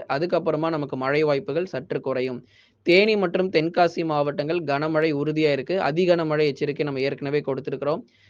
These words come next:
தென்காசி மாவட்டங்கள், தேனி மாவட்டங்கள்ல ரொம்ப, ரொம்ப தீவிரமான மழை பொழிவு இனியும் பதிவாகுங்கிறதுல இப்ப நம்ம பதிவு பண்றோம். வரக்கூடிய இந்த ஐந்து நாட்கள்,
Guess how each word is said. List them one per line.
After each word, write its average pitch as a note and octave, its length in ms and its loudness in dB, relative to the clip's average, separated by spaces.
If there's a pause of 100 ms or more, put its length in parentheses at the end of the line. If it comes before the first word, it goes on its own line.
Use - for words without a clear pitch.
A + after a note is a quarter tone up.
(220)
தென்காசி G3 520 4
மாவட்டங்கள், D#3 580 0
தேனி E3 300 2
மாவட்டங்கள்ல C#3+ 800 -2 (300)
ரொம்ப, F3+ 340 4
ரொம்ப F#3 240 6
தீவிரமான F3 560 0
மழை D3+ 320 0
பொழிவு D3+ 440 -2
இனியும் F3+ 520 -2
பதிவாகுங்கிறதுல D3+ 1120 0
இப்ப C#3+ 280 -4
நம்ம D3+ 180 -2
பதிவு D3 440 -2
பண்றோம். C3+ 280 -4 (360)
வரக்கூடிய E3+ 640 4
இந்த C#3+ 200 0
ஐந்து E3 320 0
நாட்கள், D3+ 440 -4